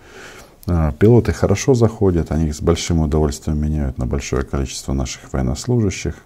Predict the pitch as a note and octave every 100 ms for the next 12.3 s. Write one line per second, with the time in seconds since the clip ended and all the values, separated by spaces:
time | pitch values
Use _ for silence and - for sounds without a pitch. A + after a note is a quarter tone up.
0 | _ - - - - - - E2 D2+ -
1 | A#1 C2+ B1+ B1+ B1+ - - - - B2+
2 | A#2+ F2+ E2 F2+ - - - A#1+ - G#1+
3 | - - - D2+ D#2 C#2 B1+ - - _
4 | _ - - - - - _ D#2+ D2 D#2+
5 | D#2 E2 D#2 B1+ - D2+ G2 F#2+ G2 -
6 | - D#2+ D#2 - F2+ D#2 C#2+ D#2 D#2 C#2+
7 | - E2 D#2 - - D2 C2+ - - C#2
8 | A#1+ - - - - - F2 G2+ E2+ -
9 | - F2+ _ _ _ _ _ _ - C#2
10 | D2 E2 - A2 A2 - A#1+ - - -
11 | _ _ - - - C#2 - - C#2 -
12 | - C#2+